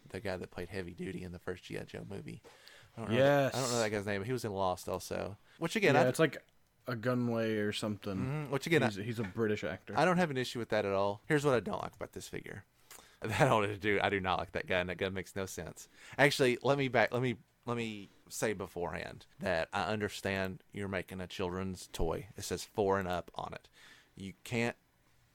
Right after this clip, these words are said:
Speaker 1: exactly give them military level weapons in this era anymore and expect parent, all parents to just be like, "Okay," so you have to kind of reinvent the wheel more or less. And I guess that's what they've tried to do. They were like, "Roadblock is,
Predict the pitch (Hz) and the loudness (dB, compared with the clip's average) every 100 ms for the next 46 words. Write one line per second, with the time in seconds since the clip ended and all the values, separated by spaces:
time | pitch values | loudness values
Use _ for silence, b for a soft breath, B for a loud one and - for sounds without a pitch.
0 | _ _ 113 107 107 104 104 - 107 95 | _ _ -4 -4 0 2 2 2 -2 0
1 | 101 90 95 92 90 92 - - 110 107 | 0 0 -2 -2 -4 -8 -12 -10 -2 0
2 | 107 - 113 107 101 98 101 135 120 107 | 0 0 0 2 0 0 0 0 -2 -8
3 | 98 - - 95 98 95 98 92 - - | -10 -12 -6 -6 -6 -6 -6 -6 -10 -2
4 | 101 90 92 92 92 95 92 85 - - | 0 0 -2 -4 -4 -2 0 -2 -6 -8
5 | 104 101 - 104 - 107 98 92 - 104 | -6 -6 -2 -4 -2 -4 -6 -6 4 4
6 | 98 - 92 90 - 104 180 - 90 - | 6 4 2 -2 -6 -8 -6 -4 -4 -4
7 | - 175 104 101 - b b b - 101 | -6 -2 -2 -2 -8 b b b -10 -8
8 | 98 104 113 110 107 - 101 95 92 92 | -6 -2 -2 -2 -6 -4 -2 0 0 -2
9 | 87 - - _ _ _ _ - 104 104 | -6 -14 -20 _ _ _ _ -8 -4 -2
10 | 98 98 95 87 95 92 85 85 82 82 | -2 -4 -4 0 0 0 -2 -4 -4 -6
11 | 82 - - 98 98 92 92 101 - 95 | -8 -12 -10 -6 -4 -4 -6 -6 -8 -8
12 | - 90 - 92 90 85 - 87 87 80 | -8 -10 -6 -8 -8 -10 -10 -8 -8 -10
13 | - 104 101 98 101 120 | -4 -2 0 -2 -2 -14